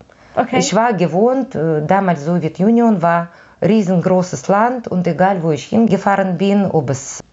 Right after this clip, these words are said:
Speaker 2: baltische Länder waren oder nach Fernosten, alle sprachen Russisch. Ich fühlte mich wunderbar wohl und plötzlich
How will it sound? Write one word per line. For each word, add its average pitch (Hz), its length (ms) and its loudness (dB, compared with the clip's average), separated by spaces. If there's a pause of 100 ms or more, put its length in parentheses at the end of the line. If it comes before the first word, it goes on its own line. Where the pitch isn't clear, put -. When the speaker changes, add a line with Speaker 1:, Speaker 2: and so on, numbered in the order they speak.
(120)
Speaker 2:
baltische 202 500 0
Länder 190 380 2
waren 165 400 0 (480)
oder 160 280 2
nach 143 340 -2
Fernosten, 208 920 2
alle 170 240 -2
sprachen 147 420 -6
Russisch. 214 480 -2 (320)
Ich - 160 0
fühlte 202 300 0
mich 151 240 -4
wunderbar 160 580 0
wohl 233 480 2
und 165 380 -4
plötzlich 214 760 0